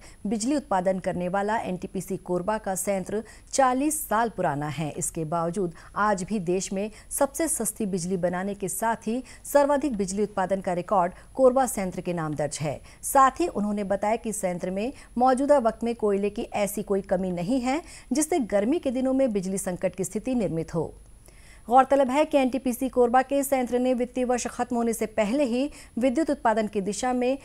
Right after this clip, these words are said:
जो कीर्तिमान बनाया है, इससे एनटीपीसी प्रबंधन के साथ ही कर्मचारी और अधिकारियों में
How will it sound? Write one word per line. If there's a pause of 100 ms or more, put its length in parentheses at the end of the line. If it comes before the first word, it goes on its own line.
(160)
जो
कीर्तिमान
बनाया
है, (220)
इससे
एनटीपीसी
प्रबंधन
के
साथ
ही (240)
कर्मचारी
और
अधिकारियों
में